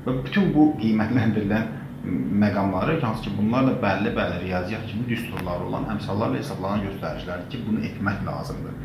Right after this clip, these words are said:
Bunu dəyərləndirdikdən sonra artıq mən onda deyə bilərəm ki, performansın buna demək, görürsünüz ki, performans burada önəmlidir.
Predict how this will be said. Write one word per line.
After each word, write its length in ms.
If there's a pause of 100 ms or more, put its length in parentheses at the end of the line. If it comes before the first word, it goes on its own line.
(500)
Bunu 240
dəyərləndirdikdən 1040
sonra 480 (460)
artıq 580
mən 180
onda 220
deyə 180
bilərəm 320
ki, 140 (200)
performansın 680
buna 200
demək, 300 (140)
görürsünüz 420
ki, 140
performans 460
burada 260
önəmlidir. 500